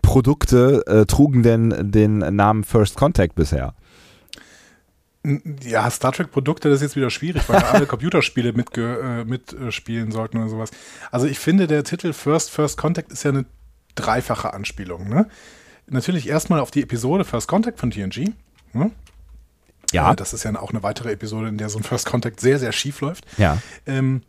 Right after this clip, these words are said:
Speaker 2: im Film hingegen, First Contact, geht es ja einigermaßen gut, ne? Also einer, äh, unserer Lieblingsfilme, ne?
Speaker 1: Ja.
Speaker 2: Weil auch von, ähm, Jonathan Frakes, äh, regiert
Speaker 1: Nur deswegen,
Speaker 2: quasi.
Speaker 1: ja.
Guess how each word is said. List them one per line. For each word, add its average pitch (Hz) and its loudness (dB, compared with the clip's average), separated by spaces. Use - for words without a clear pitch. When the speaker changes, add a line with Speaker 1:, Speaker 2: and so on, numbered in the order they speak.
Speaker 2:
im 147 2
Film 147 4
hingegen, 190 2
First 190 -2
Contact, 202 -2
geht 147 0
es 147 -8
ja 127 0
einigermaßen 113 -2
gut, 120 -8
ne? 143 0
Also 113 -8
einer, 113 -4
äh, 117 -4
unserer 107 -8
Lieblingsfilme, 160 -2
ne? 120 2
Speaker 1:
Ja. 107 2
Speaker 2:
Weil 120 -2
auch - -8
von, 113 -6
ähm, 110 -4
Jonathan 113 -6
Frakes, 139 -6
äh, - -10
regiert 117 -2
Speaker 1:
Nur 127 8
deswegen, 101 6
Speaker 2:
quasi. 82 4
Speaker 1:
ja. 78 2